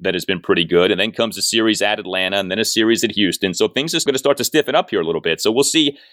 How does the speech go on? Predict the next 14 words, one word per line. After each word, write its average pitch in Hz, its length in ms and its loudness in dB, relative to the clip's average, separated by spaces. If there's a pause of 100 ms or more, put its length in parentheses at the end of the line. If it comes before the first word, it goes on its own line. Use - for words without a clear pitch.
(200)
where 139 160 4
this 139 140 2
takes 131 340 -4
us. 85 140 -6
But 120 220 0
I 147 80 0
don't 202 120 -2
know 190 80 4
how 170 140 0
you're 151 220 -2
anything 135 560 -2
but 123 240 2
encouraged 110 580 -2
by 101 260 4